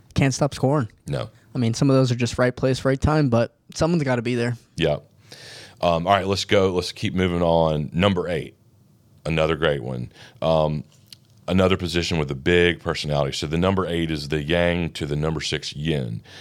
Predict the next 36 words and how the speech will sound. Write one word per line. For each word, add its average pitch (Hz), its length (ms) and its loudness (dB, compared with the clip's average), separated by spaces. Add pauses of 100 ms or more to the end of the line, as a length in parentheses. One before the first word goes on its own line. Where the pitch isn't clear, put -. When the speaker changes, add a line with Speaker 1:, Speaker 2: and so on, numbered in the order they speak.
(240)
Speaker 2:
the 78 80 -2
attacking 90 520 -2
center 76 240 -4
mid. 71 300 -4 (200)
And 73 120 -2
again, 82 260 0
I 80 40 2
already 78 200 2
said 80 240 -4
this, 71 140 -4
but 67 160 -10
the 67 60 -10
very 101 200 2
first 98 300 -4
number 78 220 -4
eight 73 180 -2
I 76 100 0
think 69 260 -8
of 65 200 -4
is 62 100 -6
Steven 64 320 -6
Gerrard. 50 400 -10 (640)
That 85 220 2
guy's 87 200 -2
highlight 82 380 2
reel 76 240 0
can 71 220 -8
rival 71 380 -2
anyone's. 65 500 -6
Ronaldo, 71 500 -2
Messi, 67 600 -4
Maradona, 65 800 -6 (600)
uh, - 180 -10
Thierry 78 300 0
Henry. 71 500 -2 (300)
Um, 71 320 0